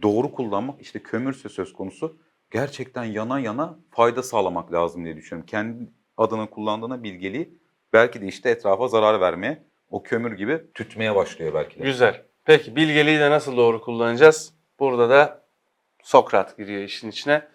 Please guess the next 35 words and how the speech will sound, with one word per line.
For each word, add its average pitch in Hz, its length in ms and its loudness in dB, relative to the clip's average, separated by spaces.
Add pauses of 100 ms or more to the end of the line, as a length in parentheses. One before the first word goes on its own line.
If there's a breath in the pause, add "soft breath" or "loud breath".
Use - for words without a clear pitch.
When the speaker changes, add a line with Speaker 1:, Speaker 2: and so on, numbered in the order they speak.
(240 soft breath)
Speaker 2:
Çok - 200 -4
sevdiğim 117 560 -4
antik 107 380 -4
Yunan 113 260 -2
filozoflarından. 107 880 -6
Yani 123 320 4
biz 143 180 -2
onu 151 400 4
en 156 200 4
fazla 147 680 8
tek 135 260 0
bildiğim 117 600 -6 (140)
hiçbir 110 260 -16
şey 135 260 -4
bilmediğimdir 107 640 -6
sözüyle 104 680 -6 (560)
biliyoruz 123 600 0
ama 123 220 6 (260)
<laughs> - 240 -8
biliyor 220 340 12
muyuz 208 260 8
belli 185 340 6
değil 160 160 4
bu 151 80 -4
söze 143 260 4
göre. 135 320 4 (260 soft breath)
Belki 113 240 0
de 127 120 -6
bilmiyoruz. 101 500 -10
Neyse. 160 460 6 (120)
Speaker 1:
Bilmediğimizi 104 540 -4
biliyoruz. 92 320 0
Speaker 2:
Bilmediğimizi 139 840 0
biliyor 139 400 2
muyuz? 185 380 0